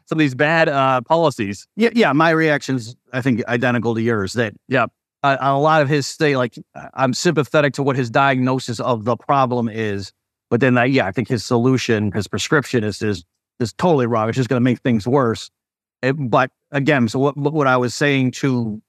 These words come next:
Speaker 2: the people who were just dismissing him as a moron or, you know, some statist is I would, I would just, like, you, you guys are, you're, for one thing, you're not helping.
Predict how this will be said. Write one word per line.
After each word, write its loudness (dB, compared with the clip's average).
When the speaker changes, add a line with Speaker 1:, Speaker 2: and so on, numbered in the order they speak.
Speaker 2:
the 0
people 0
who -2
were 2
just -6
dismissing -2
him 0
as -4
a -4
moron 2
or, 2
you 0
know, -2
some -4
statist -2
is 2
I 4
would, -2
I -4
would -6
just, -8
like, -2
you, -8
you 0
guys 2
are, 0
you're, 0
for -2
one 4
thing, 0
you're 2
not 0
helping. -2